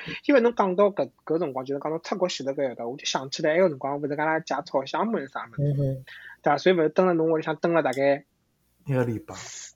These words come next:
Speaker 1: 一个礼拜吗？
Speaker 2: 一个礼拜。
Speaker 1: 没介辰光，三四天伐？
Speaker 2: 因为我记得啦，正好蛮巧是阿拉爷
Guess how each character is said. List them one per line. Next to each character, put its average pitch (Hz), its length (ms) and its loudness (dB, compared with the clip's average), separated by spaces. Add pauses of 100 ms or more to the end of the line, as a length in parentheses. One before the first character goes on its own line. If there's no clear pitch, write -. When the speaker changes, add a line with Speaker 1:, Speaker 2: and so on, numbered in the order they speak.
(120)
Speaker 1:
一 247 120 4
个 294 80 6
礼 233 180 4
拜 175 220 4
吗？ 311 220 0 (320)
Speaker 2:
一 143 80 0
个 135 80 4
礼 127 140 2
拜。 98 160 -6
Speaker 1:
没 185 80 -2
介 185 60 -8
辰 277 220 2
光， 185 160 8
三 160 220 4
四 - 220 -12
天 147 120 -6
伐？ 117 160 -10 (440)
Speaker 2:
因 175 80 4
为 190 60 8
我 156 100 10
记 156 160 4
得 147 60 12
啦， 120 180 10
正 139 160 4
好 143 140 6
蛮 131 240 4
巧 104 340 0
是 110 80 -2
阿 104 140 4
拉 101 480 2
爷 110 100 -4